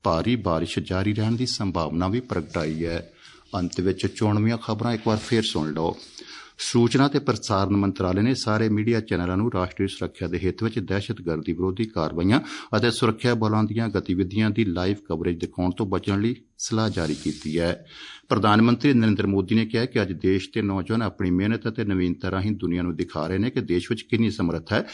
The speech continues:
ਸ਼੍ਰੀ ਮੋਦੀ ਨੇ ਅੱਜ ਪੰਦਰਵੇਂ ਰੋਜ਼ਗਾਰ ਮੇਲੇ ਦੌਰਾਨ ਇਕਵੰਜਾ ਹਜ਼ਾਰ ਤੋਂ ਵੱਧ ਨਵ ਨਿਯੁਕਤ ਨੌਜਵਾਨਾਂ ਨੂੰ ਨਿਯੁਕਤੀ ਪੱਤਰ ਵੰਡੇ। ਇਲੈਕਟ੍ਰੋਨਿਕਸ ਤੇ ਸੂਚਨਾ ਤਕਨਾਲੋਜੀ ਮੰਤਰੀ ਅਸ਼ਵਨੀ ਵੈਸ਼ਨਵ ਨੇ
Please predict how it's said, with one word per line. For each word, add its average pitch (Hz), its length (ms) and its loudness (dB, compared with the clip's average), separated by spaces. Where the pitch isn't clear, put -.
ਸ਼੍ਰੀ 120 200 4
ਮੋਦੀ 113 320 4
ਨੇ 147 140 6
ਅੱਜ 101 120 -2
ਪੰਦਰਵੇਂ 117 480 0
ਰੋਜ਼ਗਾਰ 98 420 0
ਮੇਲੇ 87 260 -2
ਦੌਰਾਨ 101 360 0
ਇਕਵੰਜਾ 104 420 0
ਹਜ਼ਾਰ 87 300 0
ਤੋਂ 92 180 -4
ਵੱਧ 107 200 -2
ਨਵ 95 340 2
ਨਿਯੁਕਤ 95 400 0
ਨੌਜਵਾਨਾਂ 85 500 0
ਨੂੰ 117 140 2
ਨਿਯੁਕਤੀ 110 320 0
ਪੱਤਰ - 340 -6
ਵੰਡੇ। 82 420 2
ਇਲੈਕਟ੍ਰੋਨਿਕਸ 104 580 2
ਤੇ - 100 2
ਸੂਚਨਾ 120 360 2
ਤਕਨਾਲੋਜੀ 95 560 0
ਮੰਤਰੀ 101 460 2
ਅਸ਼ਵਨੀ 95 300 0
ਵੈਸ਼ਨਵ 92 480 -2
ਨੇ 120 220 0